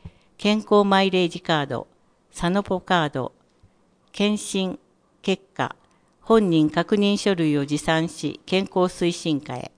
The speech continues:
問い合わせ、健康推進課。泉州広域母子医療センター。問い合わせ、臨空総合医療センター。電話、四六九の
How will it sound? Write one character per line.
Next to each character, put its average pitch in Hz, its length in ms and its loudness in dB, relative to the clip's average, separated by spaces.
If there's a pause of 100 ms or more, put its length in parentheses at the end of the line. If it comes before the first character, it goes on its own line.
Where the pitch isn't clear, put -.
(460)
問 180 180 -4
い 180 40 -2
合 170 100 -4
わ 170 100 -6
せ、 151 340 -10
健 175 200 -6
康 170 160 -6
推 160 280 -6
進 139 280 -8
課。 - 220 -14 (2000)
泉 247 320 2
州 156 260 -4
広 175 340 0
域 - 480 -6
母 214 120 0
子 160 320 -2
医 156 80 -2
療 196 240 2
セ 175 180 -2
ン 156 80 -2
タ - 200 -10
ー。 131 140 -12 (800)
問 190 180 4
い 185 80 4
合 175 60 4
わ 170 120 2
せ、 - 320 -4 (260)
臨 208 240 2
空 202 180 4
総 190 300 2
合 180 200 4
医 165 40 2
療 170 260 2
セ 165 220 -4
ン 143 80 -2
タ - 340 -12 (460)
ー。 - 20 -12
電 180 280 2
話、 170 280 -2
四 190 240 0
六 196 240 -2
九 147 300 -2
の 120 240 -4